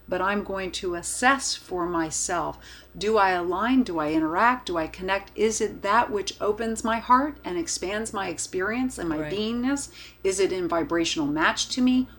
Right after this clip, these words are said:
Speaker 1: or is it not? And we've got the subconscious, which is always at play within our beingness.
Speaker 2: Mm-hmm.
Speaker 1: And so we're always a magnetic attraction to that which appears in our life. And it becomes that mirror and that reflection to say,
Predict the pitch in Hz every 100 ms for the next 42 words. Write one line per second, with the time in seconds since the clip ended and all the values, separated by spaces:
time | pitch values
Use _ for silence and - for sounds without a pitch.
0 | - 196 185 180 185 170 - 151 135 -
1 | - - - - 170 165 165 170 156 147
2 | - 165 151 233 247 254 320 - 170 -
3 | 143 - 180 247 247 - 143 - 156 160
4 | 175 160 170 156 147 147 156 160 240 185
5 | 202 - - - - 196 196 190 175 175
6 | - - 214 208 - 208 247 240 170 190
7 | - - - - 170 156 147 147 165 175
8 | 226 226 233 277 277 - 151 147 - -
9 | - - 156 156 175 190 190 196 - 202
10 | 190 185 185 185 185 190 156 - - 175
11 | 170 185 185 - 226 202 190 175 196 208
12 | 240 202 170 170 185 175 - 202 202 190
13 | 170 165 180 165